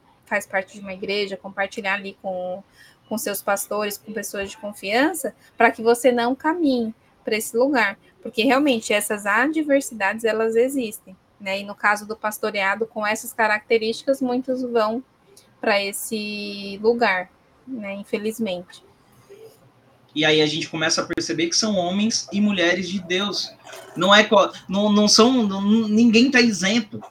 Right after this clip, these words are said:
Speaker 2: ninguém tá isento. Todos nós estamos propensos a, a, podemos passar por isso. O que a gente tem que, como a gente frisou aqui bem, e conti-, continuaremos frisando,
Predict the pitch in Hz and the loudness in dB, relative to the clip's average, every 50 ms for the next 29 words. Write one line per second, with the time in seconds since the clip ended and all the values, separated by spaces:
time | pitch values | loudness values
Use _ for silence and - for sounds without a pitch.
0 | _ - - 175 202 202 185 196 208 214 226 220 226 220 202 170 180 180 208 226 | _ -12 -6 -2 -2 0 0 0 0 0 2 2 2 2 0 0 -2 -2 -2 -2
1 | - - - 113 - _ - 214 247 226 208 240 214 202 202 185 180 190 202 202 | -4 -6 -8 -12 -6 _ 2 2 2 2 2 0 0 0 0 0 0 0 0 -2
2 | 202 190 - - 196 185 196 196 185 - - - _ - - - - - - 196 | -4 -6 -6 -6 -6 -6 -4 -4 -6 -6 -8 -10 _ -20 -20 -20 -12 -6 -6 -6
3 | 175 - - 180 180 196 208 208 - 202 196 185 175 170 165 175 180 180 160 151 | -4 -2 -2 -2 -2 -2 -2 -4 -4 -2 -2 -2 -2 0 -2 -2 -4 -4 -6 -8
4 | 143 - - - - - - - - - _ _ _ _ _ _ _ - 220 220 | -10 -10 -8 -8 -8 -8 -8 -10 -12 -16 _ _ _ _ _ _ _ 0 2 2
5 | 202 226 247 277 269 - 233 233 - 233 - 240 214 208 220 262 - - - - | 4 4 2 2 2 2 0 2 2 0 0 0 0 2 2 2 0 0 -4 -6
6 | - - - _ _ _ _ _ - - _ _ _ _ _ _ - 147 139 - | -16 -20 -20 _ _ _ _ _ -20 -20 _ _ _ _ _ _ -10 -8 -4 0
7 | 208 185 185 170 180 202 202 - - 196 196 - - 190 180 165 - - - 175 | 2 2 2 2 0 0 0 0 0 -2 -4 -4 -6 -6 -6 -6 -8 -8 -8 -6
8 | 180 185 170 175 185 175 - - 175 - - - 180 180 165 - 170 170 180 175 | -4 -4 -2 -2 -4 -4 -6 -6 -8 -8 -6 -4 -4 -2 -2 -2 -2 -2 -2 -4
9 | - 180 156 151 143 139 160 180 214 220 202 147 117 120 - - 131 135 139 139 | -6 -10 -12 -10 -6 -4 -4 -2 -2 -2 -4 -4 -6 -8 -8 -8 -6 -4 -2 -2
10 | 131 127 - - 156 156 151 - - 143 127 123 123 - 165 170 - 165 160 151 | -2 -4 -4 -6 -8 -6 -6 -6 -4 -4 -6 -6 -4 -4 -4 -4 -4 -2 -2 0
11 | 160 180 196 202 - - 165 151 139 139 156 190 208 190 135 | 0 0 0 -2 -2 -2 -4 -4 -4 -2 -2 -2 -2 -4 -6